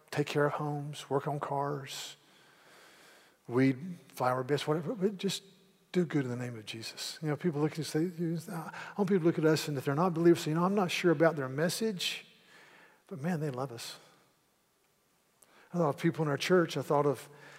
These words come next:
think of those who work with the homeless. I think of people who every week feed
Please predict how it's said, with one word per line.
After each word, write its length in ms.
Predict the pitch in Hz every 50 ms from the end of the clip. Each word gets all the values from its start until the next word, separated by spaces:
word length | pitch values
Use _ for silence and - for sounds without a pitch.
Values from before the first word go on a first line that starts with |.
| - - - _
think 160 | - 160 143 143
of 60 | 139
those 220 | 147 147 143 143 -
who 80 | 143
work 260 | 131 139 147 143 -
with 100 | 139 120
the 60 | - -
homeless. 500 | 120 139 139 139 139 127 120 117 - -
I 60 | 120
think 220 | 131 143 135 -
of 100 | 147 139
people 280 | - 151 139 - 143 135
who 140 | 123 226 196
every 240 | 143 143 131 156
week 380 | 151 139 151 165 156 151 156 -
feed 400 | - - - 151 147 139 131